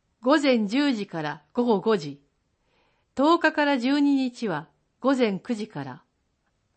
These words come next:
なごみの米屋スカイタウンギャラリー。詳しくは文化芸術センター、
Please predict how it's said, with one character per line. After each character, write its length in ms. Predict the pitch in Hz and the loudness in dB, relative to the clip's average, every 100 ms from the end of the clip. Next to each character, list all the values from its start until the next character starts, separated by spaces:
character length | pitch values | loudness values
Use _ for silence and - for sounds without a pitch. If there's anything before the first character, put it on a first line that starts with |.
| - | -8
な 180 | 196 233 | -2 0
ご 140 | 311 | 2
み 120 | 349 | 0
の 140 | 339 339 | 0 0
米 300 | 311 311 285 | 0 0 0
屋 160 | 220 | 0
ス 140 | 185 - | -4 -4
カ 160 | 294 | 0
イ 140 | 339 320 | 0 0
タ 160 | 302 | -2
ウ 120 | 294 285 | 0 0
ン 120 | 269 | 0
ギ 80 | 262 | 0
ャ 100 | 247 | 0
ラ 140 | 202 | -2
リ 400 | 165 147 143 143 _ _ _ _ _ _ _ _ _ _ _ _ _ | -4 -8 -12 -18 _ _ _ _ _ _ _ _ _ _ _ _ _
ー。 40 | |
詳 180 | 233 277 | 0 2
し 120 | 320 - | 2 -4
く 120 | 214 | -4
は 200 | 165 185 | -4 -4
文 220 | 262 330 | 0 0
化 140 | 277 208 | 0 -2
芸 280 | 196 254 285 | 0 0 0
術 220 | 277 - | -4 -8
セ 200 | - 254 | -2 -2
ン 80 | 214 | -2
タ 480 | - 147 127 139 | -6 -6 -8 -12
ー、 40 | _ | _